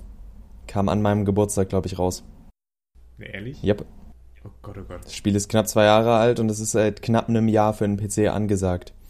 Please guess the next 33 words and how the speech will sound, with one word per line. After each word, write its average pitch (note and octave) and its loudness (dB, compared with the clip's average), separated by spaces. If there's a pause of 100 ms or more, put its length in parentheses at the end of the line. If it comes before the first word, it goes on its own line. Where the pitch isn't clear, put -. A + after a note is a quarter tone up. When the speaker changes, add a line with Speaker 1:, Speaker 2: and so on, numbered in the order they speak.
(360)
Speaker 1:
Wurde G#2 4
ja G2 8
immer G2+ 4
wieder G2+ 2
verschoben. F#2+ -2 (560)
Weil A2 6
Rockstar. G#2+ 0 (260)
Rockstar A#2 2
und A2 0
P-C-Umsetzung. G2+ 2
Speaker 2:
Weil E2+ -2
Rockstar. - -14
Ja, A2+ -6
es G#2+ -10
ist, - -14
es G#2+ -16
ist, - -18 (380)
das C3 -6
trifft G#3+ -6
mich - -12
gerade A2+ -4
ein G2 -8
bisschen, G2 -12 (420)
diese G#2 -12
Nachricht. F#2 -12
Speaker 1:
Naja. G2 -6 (380)
Speaker 2:
Aber C3+ -4
naja, C#3 0
zweitausendvierzehn D3 -8
war C#3 -8
eh C3+ -6
ein D#3+ -10
Scheißjahr D#3 -10